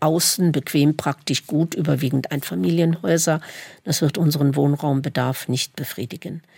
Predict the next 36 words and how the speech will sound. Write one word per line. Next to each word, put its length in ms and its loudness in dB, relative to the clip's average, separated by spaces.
Wir 360 4
haben 220 0
viele 300 2
Leerstände 720 2
in 280 2
Ortschaften, 920 -2
aber 320 0
auch 220 -10
in 180 4
den 160 0
Städten. 540 2
Die 160 4
werden 320 4
noch 240 2
nicht 200 2
richtig 380 -2
genug 340 4
gehoben. 520 2
Wir 460 2
bauen 380 4
immer 300 4
noch 300 2
zu 480 0
wenig 540 4
ähm, 320 6
sozial 640 2
orientierten 960 2
Wohnraum, 600 4
da 220 2
wo 60 0
die 100 0
Leute 360 0
es 140 -2
dringend 380 2
nötig 480 0
haben. 340 2